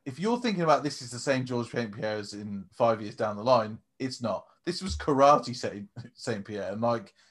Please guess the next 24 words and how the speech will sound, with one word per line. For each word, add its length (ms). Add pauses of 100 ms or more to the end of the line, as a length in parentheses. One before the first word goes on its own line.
(200)
Saint 220
Pierre 140
had 100
never 120
been 100
in 60
a 40
title 280
fight. 200
He 60
talked 240
a 20
lot 100
of 60
shit, 300
all 160
this 140
kind 180
of 80
fucking 320
whatever. 360
And 120
it 100
just, 340